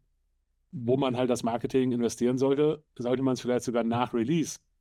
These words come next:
ähm, investieren. Also die Idee von Longtail, dass man halt heutzutage ist vielleicht der Starttermin gar nicht mehr so wichtig ist oder der, der,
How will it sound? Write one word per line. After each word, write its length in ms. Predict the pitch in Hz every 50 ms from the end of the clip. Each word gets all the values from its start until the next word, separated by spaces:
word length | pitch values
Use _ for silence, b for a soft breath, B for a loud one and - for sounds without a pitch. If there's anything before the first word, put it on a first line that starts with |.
| _ _
ähm, 280 | - 107 104 101 101 95
investieren. 580 | - 110 104 98 95 - - 95 90 85 82 87 -
Also 240 | - 113 110 113 110
die 180 | 110 110 107
Idee 300 | 110 104 110 110 117 120
von 500 | 120 - - 110 113 117 113 113 113 113 B B B B B B B B B -
Longtail, 640 | 110 117 123 131 123 123 - 127 123 123 123 127 123
dass 180 | 120 110 -
man 140 | 131 117 110
halt 260 | 110 113 117 113 110
heutzutage 760 | 113 120 117 - 120 110 - 117 117 117 110 113 117 117 117 b b b b b b b b _ _ _ _ _ _
ist 180 | 123 120 -
vielleicht 260 | - 123 120 117 - 123
der 80 | 110
Starttermin 1080 | - - - - 120 123 131 131 127 - - - - - - - 135 123 131 131 131 123
gar 100 | 123 120
nicht 100 | 120 113
mehr 100 | 123 117
so 120 | 107 120
wichtig 320 | 117 131 127 - 135 110 135
ist 200 | 123 120 117 127
oder 300 | 113 113 110 113 113 101
der, 360 | 113 110 110 110 110 113 104
der, 440 | 110 110 110 110 110 110 107 104